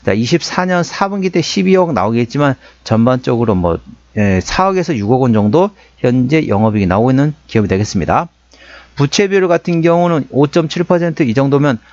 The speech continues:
무차입 경영이 되겠죠. 유보율은 천삼백 퍼센트가 넘기 때문에 재무적으로는 튼튼한 기업이 되겠습니다. 영업이익률은 이십 점 구 퍼센트이기 때문에 일반 제조 평균의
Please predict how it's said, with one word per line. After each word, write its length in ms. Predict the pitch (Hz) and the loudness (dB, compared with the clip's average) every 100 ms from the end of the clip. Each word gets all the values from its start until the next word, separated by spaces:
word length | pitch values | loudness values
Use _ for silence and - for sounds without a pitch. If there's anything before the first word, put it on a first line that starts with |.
| _ | _
무차입 680 | 104 117 135 - 165 165 180 | 0 0 0 -2 -2 -2 -2
경영이 320 | 120 104 131 | 0 2 2
되겠죠. 420 | 127 104 - 95 80 | 2 0 0 -2 0
유보율은 480 | 113 135 165 139 117 - - _ | 0 2 2 2 -2 -10 -20 _
천삼백 760 | - 180 180 170 180 180 185 | -2 -2 0 -2 -2 -2 -2
퍼센트가 440 | - 156 143 135 107 | 0 0 0 0 0
넘기 340 | 98 127 151 | 0 -2 -4
때문에 480 | - 160 175 147 123 - - _ | -2 0 2 0 -2 -6 -20 _
재무적으로는 920 | - 107 107 135 147 143 131 123 151 170 | -2 0 0 0 0 2 2 2 2 0
튼튼한 440 | - 185 - 170 175 | -2 -2 0 0 0
기업이 160 | 131 | 0
되겠습니다. 500 | 95 90 - 76 - - _ - | 0 -4 -6 -8 -8 -10 _ 0
영업이익률은 680 | 131 180 165 165 175 135 135 - - - | 2 2 0 -2 0 0 -2 -6 -20 -2
이십 400 | 135 147 175 - | 0 2 -2 -2
점 180 | 165 110 | -2 -2
구 120 | 123 | -2
퍼센트이기 460 | 143 135 135 139 | 0 2 2 0
때문에 340 | 139 160 160 131 | 0 0 0 0
일반 480 | 117 127 131 143 139 | 0 0 0 0 0
제조 260 | 131 123 | 0 0
평균의 520 | 120 156 151 165 117 | -2 -2 0 0 0